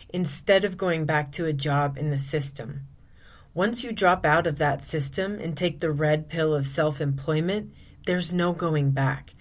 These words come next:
It feels like soul death to even consider it.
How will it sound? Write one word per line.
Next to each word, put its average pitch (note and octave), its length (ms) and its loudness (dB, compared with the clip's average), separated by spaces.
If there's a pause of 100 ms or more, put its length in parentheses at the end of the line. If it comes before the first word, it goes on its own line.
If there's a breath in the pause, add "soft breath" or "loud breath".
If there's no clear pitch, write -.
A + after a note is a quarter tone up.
(360 loud breath)
It F3+ 100 -2
feels G3+ 400 -2
like E3+ 300 0
soul F3 480 0
death - 420 -4
to - 140 -8
even D#3 340 -2
consider D3 540 0
it. - 260 -6